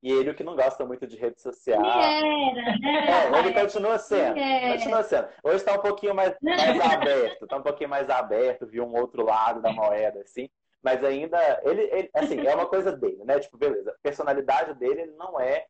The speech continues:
Speaker 1: muito de usar redes sociais, de postar muito conteúdo. Mas tem uma visão meio preconceituosa, crítica demais que ele tinha, porque ele não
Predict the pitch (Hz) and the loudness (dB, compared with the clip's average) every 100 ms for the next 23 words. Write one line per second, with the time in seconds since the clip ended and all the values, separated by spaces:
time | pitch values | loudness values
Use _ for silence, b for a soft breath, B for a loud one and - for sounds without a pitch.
0 | _ - 131 147 131 120 127 123 120 - | _ -10 -10 -8 -8 0 0 0 -8 -10
1 | 120 120 131 - 135 123 127 131 - 147 | -4 -2 -2 -4 -4 -2 -2 -8 -12 -8
2 | 185 123 95 - _ _ - - - - | -2 -2 -2 -16 _ _ -2 -2 -2 0
3 | 175 208 196 151 165 117 123 113 98 _ | 0 2 0 0 -6 -2 0 0 -2 _
4 | _ _ _ 143 143 156 - - 160 170 | _ _ _ 0 2 2 -2 -2 -2 2
5 | 185 185 180 175 147 147 143 123 - 139 | 0 0 -4 2 4 4 2 -2 -6 -8
6 | 143 143 131 123 127 139 131 - 175 180 | -6 -6 -4 -4 -2 -4 -8 -10 -14 -12
7 | 151 160 170 170 180 | -14 -8 -6 -4 -6